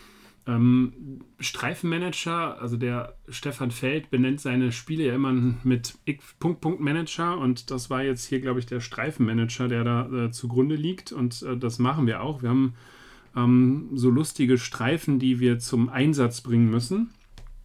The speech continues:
ähm, um Ressourcen beziehungsweise Aktionsplättchen freizuschalten. Das ist ein ganz interessanter Mechanismus. Wir haben so ein eigenes Tableau vor uns, äh, wo eben, ähm, ja, Portale sind und,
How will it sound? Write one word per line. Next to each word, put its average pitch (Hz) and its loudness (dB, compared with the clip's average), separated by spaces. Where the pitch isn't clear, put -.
ähm, 123 4
um 165 0
Ressourcen 127 0
beziehungsweise 117 0
Aktionsplättchen 117 -4
freizuschalten. 101 -8
Das 110 -10
ist - -10
ein 120 -2
ganz 127 -2
interessanter 120 -4
Mechanismus. 123 -2
Wir 120 0
haben 123 4
so 120 2
ein 120 0
eigenes 123 0
Tableau 113 -4
vor 160 -6
uns, 151 -2
äh, 117 0
wo 123 2
eben, 120 2
ähm, 110 -4
ja, 113 -6
Portale 120 -4
sind 165 -6
und, 123 0